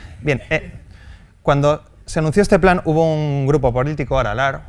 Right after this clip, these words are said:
un grupo abertzale, no sé lo, no sé si lo conocéis, que se opuso. Entre otras cosas, hay una declaración aquí de Dani Maestu que dice: "La implantación del wifi se puede posponer mientras el debate científico y político sobre su peligrosidad continúe abierto y esté asegurado la conexión por medio del cable".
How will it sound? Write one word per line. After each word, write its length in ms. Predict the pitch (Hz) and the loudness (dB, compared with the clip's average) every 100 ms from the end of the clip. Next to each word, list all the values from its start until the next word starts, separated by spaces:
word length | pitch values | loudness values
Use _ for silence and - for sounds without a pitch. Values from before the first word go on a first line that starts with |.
| - | -8
un 80 | |
grupo 440 | 123 117 120 113 113 | -2 4 4 6 6
abertzale, 540 | 120 117 - 131 143 | 8 6 4 2 0
no 100 | 147 | 0
sé 100 | - | 2
lo, 160 | 113 110 | 2 2
no 120 | 117 113 | 0 2
sé 60 | |
si 60 | - | 2
lo 80 | 117 | 2
conocéis, 480 | 110 110 131 127 - - - - - - - - - - - - - - - - | -2 -6 -8 -8 -14 -18 -18 -16 -8 -2 0 0 -4 -16 -16 -12 -12 -12 -14 -8
que 80 | - | -4
se 100 | 135 | -2
opuso. 440 | 131 123 107 110 - | -2 -2 -4 -8 -6
Entre 180 | 139 170 | -4 -2
otras 180 | 180 | -2
cosas, 200 | 156 180 | -2 -4
hay 80 | 165 | -4
una 140 | 151 147 | -2 -2
declaración 440 | 139 127 120 143 | -2 -2 -2 -4
aquí 380 | 127 170 180 - - | -4 -6 -8 -12 -10
de 220 | 123 151 | -6 -4
Dani 220 | 135 127 131 | -4 -4 -2
Maestu 280 | 135 - | -4 -6
que 80 | 135 | -6
dice: 220 | 113 104 | -6 -4
"La 60 | 120 | -4
implantación 480 | 120 139 135 135 208 | -2 -2 -2 -2 -2
del 120 | 190 | 0
wifi 460 | 185 196 185 185 - - | 0 -2 -2 -4 -8 -20
se 160 | - 135 | -2 -2
puede 220 | 180 214 | 0 0
posponer 440 | 185 - 156 175 | 0 -2 -2 0
mientras 300 | 175 143 139 | 0 -2 -4
el 100 | 135 | -4
debate 240 | 135 175 208 | -2 -2 -2
científico 440 | 190 170 165 151 | -4 -4 -4 -2
y 60 | 143 | -2
político 400 | 139 151 135 117 | -2 -2 -4 -6
sobre 280 | 117 113 117 | -6 -4 -4
su 140 | 131 | -6
peligrosidad 560 | 120 120 127 117 135 175 | -6 -4 -4 -4 -4 -4
continúe 400 | - 117 127 196 | -6 -4 -4 -2
abierto 340 | 156 175 165 | 0 -2 -2
y 60 | 143 | -4
esté 160 | 123 175 | -2 -4
asegurado 400 | 160 135 160 160 | -4 -2 -2 -2
la 80 | |
conexión 400 | 127 120 113 180 | -2 -6 -6 -6
por 160 | 170 123 | -4 -4
medio 220 | 139 151 | -2 -2
del 120 | 127 | -2
cable". 360 | 107 110 95 90 | 0 -2 -2 -8